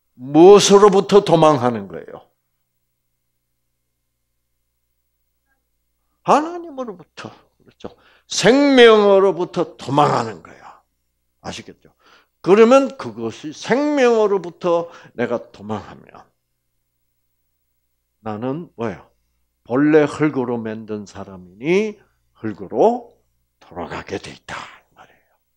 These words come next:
그렇죠? 그래서 이 중국 사람들은 죽는 것을 이렇게 그냥 사라 그러지 않고 뭐예요?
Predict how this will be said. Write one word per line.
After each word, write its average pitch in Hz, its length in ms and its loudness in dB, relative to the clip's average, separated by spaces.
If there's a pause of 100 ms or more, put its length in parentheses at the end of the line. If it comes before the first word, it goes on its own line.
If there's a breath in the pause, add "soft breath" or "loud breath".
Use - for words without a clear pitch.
(440)
그렇죠? 120 440 -8 (960)
그래서 247 760 4 (260 soft breath)
이 - 140 -6
중국 190 420 -4
사람들은 131 880 -6 (500)
죽는 262 580 0
것을 185 560 0
이렇게 151 440 -4 (320 soft breath)
그냥 180 480 0 (160)
사라 208 680 2
그러지 165 320 0
않고 160 300 0
뭐예요? 135 420 0